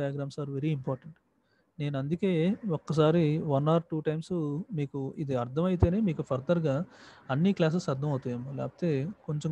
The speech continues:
కాంప్లికేటెడ్‌గా ఫీల్ అవుతారు ఒక సర్టెన్ పాయింట్‌కి వెళ్ళిన తర్వాత. Okay? Please draw this, uh, first one,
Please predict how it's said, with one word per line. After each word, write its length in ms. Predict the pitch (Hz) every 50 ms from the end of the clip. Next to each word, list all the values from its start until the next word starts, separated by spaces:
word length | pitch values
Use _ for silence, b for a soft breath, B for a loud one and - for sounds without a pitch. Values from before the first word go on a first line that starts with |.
| 147 151
కాంప్లికేటెడ్‌గా 580 | 143 147 147 170 156 160 151 151 151 151 170 165 -
ఫీల్ 160 | 156 147 151 139
అవుతారు 260 | 131 139 143 - - _ - 151 131
ఒక 80 | - - 139
సర్టెన్ 240 | - - 143 135 131 -
పాయింట్‌కి 260 | 135 139 147 143 - 139
వెళ్ళిన 180 | 123 123 127 - 123
తర్వాత. 200 | 127 - - - 214 - _ _ _ _ _ _ _ _ _ _ _ _ 170
Okay? 180 | - - 190 214 _ _ _ _ _ _ _ - - _ _ _ _ _ _ _ _ _ _ _ _ _ _ _ - _ _ -
Please 200 | 175 180 180 170 -
draw 140 | 151 143 147 160
this, 100 | 160 - - 160 143
uh, 160 | 135 131 127 135 135 - _ _ _ _ _ _ -
first 200 | 165 - - - 147
one, 100 | 160 202